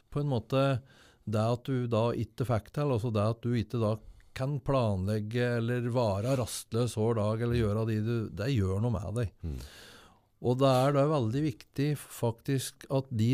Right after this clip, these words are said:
Speaker 1: rundt forstår hva det er for noe.
Speaker 2: Men når, når du, når du har hatt, eller har fatigue da, <clears throat> er det sånn at, eh, det kan være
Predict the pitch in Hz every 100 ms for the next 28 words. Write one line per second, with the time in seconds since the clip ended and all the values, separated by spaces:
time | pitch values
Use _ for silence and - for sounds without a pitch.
0 | 127 143 175 - _ - - - _ _
1 | _ _ _ _ _ - - - 127 101
2 | 120 127 107 113 95 123 98 - - -
3 | - - 160 - 147 151 143 139 131 131
4 | 131 123 117 123 120 117 113 113 107 -
5 | - 107 101 101 - 101 - 101 117 107
6 | - - - - - - - - - _
7 | - 175 101 95 101 101 101 98 95 -
8 | 104 95 87 80 - - 95 101 107 98
9 | 87 80 76 90